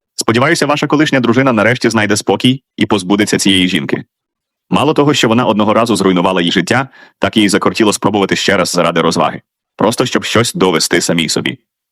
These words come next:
Автор. З колишньою все добре, і вона дуже задоволена своїм життям.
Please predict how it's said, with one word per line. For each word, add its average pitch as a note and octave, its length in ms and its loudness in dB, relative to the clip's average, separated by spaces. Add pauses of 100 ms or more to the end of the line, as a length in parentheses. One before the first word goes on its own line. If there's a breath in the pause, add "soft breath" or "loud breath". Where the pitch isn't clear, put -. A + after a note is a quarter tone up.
(1200)
Автор. E2+ 360 -6 (800)
З - 100 -4
колишньою F3 460 2
все F3+ 180 0
добре, B2+ 520 0
і G#2+ 100 2
вона G#2 220 0
дуже G2 340 2
задоволена E2+ 480 0
своїм D#2 300 -2
життям. - 420 -4